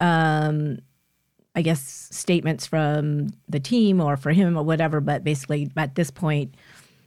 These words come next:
they're saying, you know, everybody's telling him just lay low, you know, 'cause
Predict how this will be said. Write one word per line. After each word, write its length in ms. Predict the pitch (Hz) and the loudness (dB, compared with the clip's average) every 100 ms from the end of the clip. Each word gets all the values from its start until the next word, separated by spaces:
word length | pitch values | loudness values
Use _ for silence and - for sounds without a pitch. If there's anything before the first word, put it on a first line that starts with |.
| _ _ _ _ _ | _ _ _ _ _
they're 180 | 165 156 | -2 -2
saying, 640 | - 165 156 151 143 139 | -2 0 0 0 -2 -2
you 60 | 160 | -2
know, 140 | 143 | 0
everybody's 340 | 147 147 143 139 | 0 0 -2 -2
telling 240 | 151 147 | -2 0
him 160 | 151 139 | 0 0
just 340 | 139 135 - | -2 -6 -4
lay 220 | 143 139 | -2 0
low, 340 | 139 139 135 135 - _ - | 2 2 2 0 -4 _ -2
you 100 | 143 | 0
know, 260 | 131 135 135 202 180 139 - | 0 -2 -4 -10 -12 -12 -4
'cause 280 | 190 147 | -2 -2